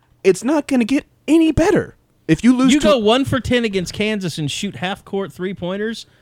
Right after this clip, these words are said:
Speaker 2: you're gonna get roasted.
Speaker 1: Right. That's the way it goes. And, and you know, I, I think that it was just a thin-skinned moment, and it was petty, and I, I think, uh, that, I think both sides kind of understood that quickly,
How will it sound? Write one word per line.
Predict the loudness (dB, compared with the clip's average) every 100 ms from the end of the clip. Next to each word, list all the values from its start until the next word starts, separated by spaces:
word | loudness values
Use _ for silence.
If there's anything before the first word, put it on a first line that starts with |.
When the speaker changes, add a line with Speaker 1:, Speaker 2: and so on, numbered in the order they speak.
| -6
Speaker 2:
you're | -2
gonna | 0 0
get | 0 -2
roasted. | 0 0 0 -8 -8
Speaker 1:
Right. | -2 0 2
That's | 0 2
the | 0
way | 2 2
it | 0
goes. | 2 4 4 2 2
And, | 0 0
and | -2 -2 -4 -10 _
you | 0
know, | 2
I, | 4 2 0
I | -2
think | 0 -2
that | 0 0 2
it | 2
was | 2
just | 0 -2
a |
thin-skinned | -4 0 0 0 0 0 2 2
moment, | 2 2 0 -2
and | -4
it | -4
was | -4 -2
petty, | 0 2 0 -2 -4
and | -6 -6 -10 -14 _ _ _ _
I, | -6 -2
I | -2
think, | 0 -2 -2 -2
uh, | 0 0 0 0 -2 -4 -4
that, | -4 -4 _ -8
I | -4
think | -4 0
both | 4 4
sides | 2 0 0
kind | -2 -2 0
of | 0
understood | -2 -4 -2 0 2
that | 2 0 2
quickly, | 0 2 2 2 0